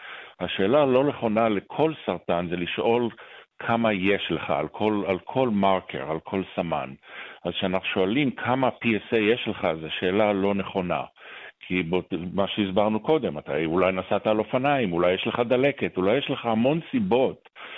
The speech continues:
שגורמות לסמן לעלות למעלה שהן לא קשורות לסרטן. זאת אומרת, אבל למה אנחנו שואלים את השאלה הזאת? אנחנו שואלים, מאחר שיש לנו טכנולוגיה במעבדה שיכולה לענות על השאלה.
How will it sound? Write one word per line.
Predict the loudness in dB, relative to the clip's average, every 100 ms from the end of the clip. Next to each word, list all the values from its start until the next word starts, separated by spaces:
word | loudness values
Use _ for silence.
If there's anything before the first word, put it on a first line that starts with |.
| -16 -4
שגורמות | -4 0 2 4 4 2 0
לסמן | -4 -2 -2 2 2 4
לעלות | 4 4 2 2
למעלה | 0 2 4 2
שהן | 0 0
לא | 0
קשורות | 0 0 0
לסרטן. | -2 -2 -2 0 -2 -4 -12 -18 -18 -4
זאת | 0 2
אומרת, | 4 4 4 4
אבל | 2 4 4
למה | 4
אנחנו | 2 2 0
שואלים | 2 2 2
את | 0 -2
השאלה | 0 4 4 4
הזאת? | 2 -4 -6 -20 -20 -20 -10 -4
אנחנו | -2 -2
שואלים, | -2 0 2 4 4 4
מאחר | 0 0 -2
שיש | 0 0
לנו | 0 0
טכנולוגיה | -4 -2 2 4 4 0
במעבדה | 0 2 2 2 2 2 2
שיכולה | 0 -4 0 0 2
לענות | 2 2 4 4 2 0
על | -2
השאלה. | -2 -6 -4